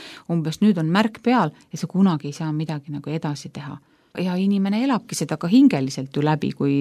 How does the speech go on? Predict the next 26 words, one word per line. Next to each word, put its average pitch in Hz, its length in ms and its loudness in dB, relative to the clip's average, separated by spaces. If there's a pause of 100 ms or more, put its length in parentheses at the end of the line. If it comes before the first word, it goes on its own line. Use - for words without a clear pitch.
(440)
kui, - 220 -6 (180)
kui 147 160 -4
sul 139 140 -6 (100)
ka 139 140 -6
väga 147 240 0 (500)
selliseid 143 480 -2
koledaid, 147 560 0
äh, 143 240 0
süüdistusi 151 720 -2
ja 147 200 2
mittearmastusväärseid 156 1500 -2
väljendusi 160 580 0
tuleb. 160 320 -2 (480)
Aga 160 160 -4
mis 185 160 2
mulle 190 240 2
meeldis, 208 400 4
oli 156 220 -2
see 196 180 -2
kogudus, 214 460 2
mis - 100 -2
ta 165 80 -2
lõpuks 190 320 -2
pastoriks - 560 0
kutsus, 143 300 -8
üks - 100 -18